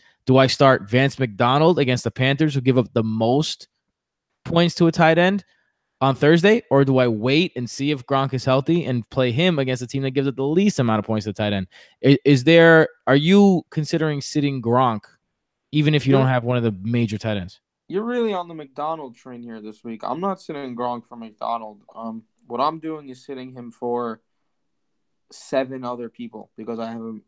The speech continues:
Speaker 2: ranked eighth.
Speaker 1: <laughs>
Speaker 2: Uh, if
Speaker 1: I'm on the
Speaker 2: you
Speaker 1: McDonald train this week, man. I think I'm, mm,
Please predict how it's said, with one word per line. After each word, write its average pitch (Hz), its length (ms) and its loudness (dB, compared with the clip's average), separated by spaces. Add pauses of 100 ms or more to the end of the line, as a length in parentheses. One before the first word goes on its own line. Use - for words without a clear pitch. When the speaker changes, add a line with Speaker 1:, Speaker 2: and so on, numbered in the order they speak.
Speaker 2:
ranked 110 340 -14
eighth. 110 280 -12
Speaker 1:
<laughs> 143 840 2 (220)
Speaker 2:
Uh, 120 300 -6 (360)
if 123 220 -8 (840)
Speaker 1:
I'm 156 180 0
on 254 100 2
the 285 60 2
Speaker 2:
you - 20 0
Speaker 1:
McDonald 233 380 4
train 175 180 4
this 147 140 0
week, 131 180 2
man. 123 160 0
I 131 100 2
think 151 280 -4
I'm, 131 180 -6
mm, 170 240 -4